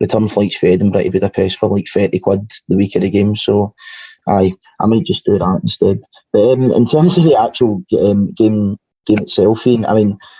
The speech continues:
clearly, clearly we need a massive performance here. I mean, look, we'll try and be positive. We'll try and say that we can still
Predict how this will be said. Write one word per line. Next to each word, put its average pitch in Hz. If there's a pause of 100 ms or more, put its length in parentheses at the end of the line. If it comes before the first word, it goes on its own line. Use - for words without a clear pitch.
(360)
clearly, 123
clearly 107
we 98
need 98 (380)
a -
massive 95
performance 95
here. 104 (160)
I 107
mean, 101 (880)
look, 95 (840)
we'll -
try 123
and 120
be 101
positive. 98
We'll -
try 113
and 107
say 101
that -
we -
can -
still 196